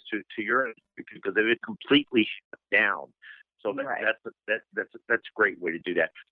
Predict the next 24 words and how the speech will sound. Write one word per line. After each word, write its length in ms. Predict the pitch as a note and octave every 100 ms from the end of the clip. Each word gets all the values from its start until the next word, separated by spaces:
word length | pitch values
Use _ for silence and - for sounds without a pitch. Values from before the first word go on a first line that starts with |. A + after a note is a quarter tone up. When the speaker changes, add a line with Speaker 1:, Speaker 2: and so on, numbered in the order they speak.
| _ -
Speaker 1:
Last 280 | D#3 G#3 -
thing 100 | -
I 40 | D#3
wanna 180 | D3+ -
talk 220 | D#3 C#3+
about, 240 | B2+ F#2 _ -
eating 460 | F3+ G#3+ G#3 F#3+ - - - _ -
too 120 | G3+
much 240 | G#3+ F3+ - -
comfort 400 | E3+ F3+ - C3+ -
<laughs> 60 | -
food. 360 | D3+ A#2 C#3+ - - - -
Okay, 420 | G#3+ - D#3 - G3 A#3 C4+
Speaker 2:
<laughs> 160 | -
Speaker 1:
you 100 | D#3
know, 260 | E3+ F3 F3 F3
you 80 | E3
know, 220 | F3 F3 F3
it, 300 | E3 D#3 D#3 D#3+
it's 220 | C#3+ -
not 260 | - F4
hard 280 | C4+ C#4 B3+
to 120 | -
do. 340 | F3 A#3 C4